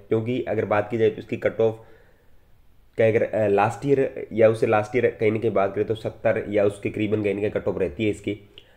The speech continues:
तो आप लोगों को एक अच्छा स्कोर, अ, करना है ताकि कट ऑफ से कहीं ना कहीं आपके मार्क्स ज़्यादा ही आए। तो आप कट ऑफ कभी मान के मत चलिए, आप ये मान के चलिए कि अपना बेस्ट देना है और जितना ज़्यादा हो सके उतना ज़्यादा हम अच्छे तरीके से इस एग्जाम को टैकल करेंगे।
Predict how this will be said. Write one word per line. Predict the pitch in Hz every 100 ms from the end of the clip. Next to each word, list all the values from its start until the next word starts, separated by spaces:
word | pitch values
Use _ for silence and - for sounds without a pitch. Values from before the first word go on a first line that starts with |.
| _
तो | -
आप | 101 113 127
लोगों | 131
को | 131
एक | 127 123
अच्छा | 135 - - 143
स्कोर, | - 120 117 117
अ, | - - 107 101 95
करना | 113 113
है | 113
ताकि | 110 113 113 - - -
कट | 113 120
ऑफ | 113
से | 123
कहीं | 110 110
ना |
कहीं | 113
आपके | 107 117
मार्क्स | 98 101 104
ज़्यादा | 95 104
ही | 90
आए। | 76 - - - _
तो | 117
आप | 117 -
कट | 107
ऑफ | 123 113
कभी | 110
मान | 104 107
के | 117
मत | 117 107 -
चलिए, | 113 117 - - _ -
आप | 110 120
ये | 127
मान | 117
के | 113
चलिए | 113 117
कि | 113
अपना | 113 85
बेस्ट | 101 110
देना | 113 110
है | 120 - - -
और | 98 98 - - -
जितना | 92 107 135
ज़्यादा | 117 113
हो | 104
सके | 101 117
उतना | 107 110 110
ज़्यादा | 104 107
हम | 110 - -
अच्छे | - 131
तरीके | 107 104 110
से | 110
इस | 104
एग्जाम | 98 98 101
को | 101
टैकल | 98 104
करेंगे। | 95 95 107